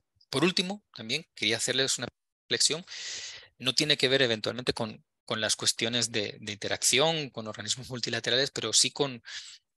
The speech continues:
cómo eventualmente se gasta el dinero <clears throat> en informática, en la salud pública. Hemos visto, eh, las últimas dos semanas, por ejemplo, eh, publicado a, y,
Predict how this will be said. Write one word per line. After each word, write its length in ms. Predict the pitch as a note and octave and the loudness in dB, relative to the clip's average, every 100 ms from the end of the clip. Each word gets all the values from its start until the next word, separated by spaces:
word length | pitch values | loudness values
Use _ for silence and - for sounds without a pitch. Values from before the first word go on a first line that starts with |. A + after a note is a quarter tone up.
| - | 0
cómo 260 | C3 C#3+ | 2 6
eventualmente 680 | C#3+ B2+ - A#2+ B2+ B2 D3+ | 4 4 0 -2 -2 -2 4
se 180 | - A2 | 4 4
gasta 560 | A2 A#2+ - B2 - _ | 2 4 4 0 -6 _
el 180 | - A#2+ | -10 -10
dinero 440 | A2+ G#2 G#2+ C3+ _ _ - | -10 -8 -6 -6 _ _ -10
<clears throat> 580 | G#2+ - - _ _ - | -8 -8 -18 _ _ -6
en 360 | C3 A#2 G#2 _ _ | -4 -4 -8 _ _
informática, 760 | - B2+ G2+ G#2 C3+ - - - - - - - - | -6 -4 -2 -2 -2 -2 -8 -10 -18 -16 -16 -18 -14
en 180 | C#4 B2+ | -6 -2
la 100 | G#2+ | 4
salud 240 | - G2 - | 2 2 -6
pública. 380 | D3+ E3 - - | -4 -4 -8 -14
Hemos 340 | F#3 B2+ B2 A2 | -14 -8 -6 4
visto, 360 | C#3+ - B2 - - _ | 2 2 -10 -12 -20 _
eh, 220 | B2 A2 | -12 -8
las 200 | G2+ - | -2 -2
últimas 320 | G#2+ A#2+ B2 | -4 -4 -4
dos 140 | G#2+ - | 2 0
semanas, 340 | G#2+ C3 D#3+ | 0 -2 -6
por 140 | - G2+ | -6 -8
ejemplo, 440 | A#2 B2+ D3+ F#3 - - - - - - - - | -8 -6 -8 -10 -12 -16 -14 -14 -16 -20 -20 -4
eh, 440 | - B2 A2 G#2 G2 | 0 2 2 -2 -4
publicado 760 | B2 A2+ - - A#2 C#3 B2+ | -6 -6 -2 4 4 4 2
a, 240 | A2 A2 - - | -2 -6 -14 -12
y, 360 | C#3+ B2 G#2+ | -6 -6 -8